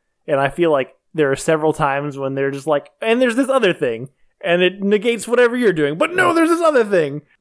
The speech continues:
I feel like they probably could have set it up or, like, l-, left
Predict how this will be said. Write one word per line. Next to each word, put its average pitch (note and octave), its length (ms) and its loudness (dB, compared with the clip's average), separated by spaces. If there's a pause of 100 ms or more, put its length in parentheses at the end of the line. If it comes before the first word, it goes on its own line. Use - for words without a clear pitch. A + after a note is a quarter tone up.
I D#3 100 0
feel A#3 140 2
like F#3+ 140 0
they D#3+ 220 -2
probably E3 320 2
could F#3 220 -2
have F3+ 120 0
set G3 200 2
it F#3+ 80 2
up F#3+ 220 2
or, D3+ 100 0
like, C3+ 160 -2
l-, D3 260 -8
left E3 540 -4